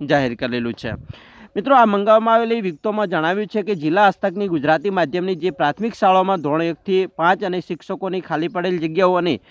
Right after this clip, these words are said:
ધોરણ છ થી આઠના શિક્ષકોની વિગતવાર ખાલી જગ્યાઓ જે છે તે દસ મેની સ્થિતિએ મિત્રો ધોરણ એક થી પાંચ અને ધોરણ છ થી આઠની જે, અ, સ-, અ,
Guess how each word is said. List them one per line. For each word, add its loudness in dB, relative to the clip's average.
ધોરણ 2
છ 2
થી -2
આઠના 0
શિક્ષકોની -6
વિગતવાર 0
ખાલી -4
જગ્યાઓ -2
જે -2
છે -4
તે 2
દસ 4
મેની -4
સ્થિતિએ -8
મિત્રો -4
ધોરણ 2
એક -2
થી -6
પાંચ 2
અને -2
ધોરણ -4
છ -2
થી -4
આઠની -2
જે, -2
અ, 6
સ-, -14
અ, 0